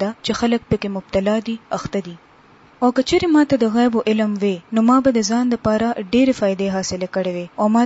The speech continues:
ته به هیڅ چیرې نقصان نه رسېدو. خو مونږ ګورو چې په جنګ احد کې د پاک نبی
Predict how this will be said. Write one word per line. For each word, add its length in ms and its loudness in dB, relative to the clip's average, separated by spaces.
ته 140 0
به 80 2
هیڅ 160 2
چیرې 300 0
نقصان 360 -6
نه 120 -6
رسېدو. 360 -6
خو 160 0
مونږ 320 2
ګورو 260 2
چې 80 -2
په 100 0
جنګ 160 0
احد 260 0
کې 120 4
د 220 0
پاک 240 0
نبی 180 -4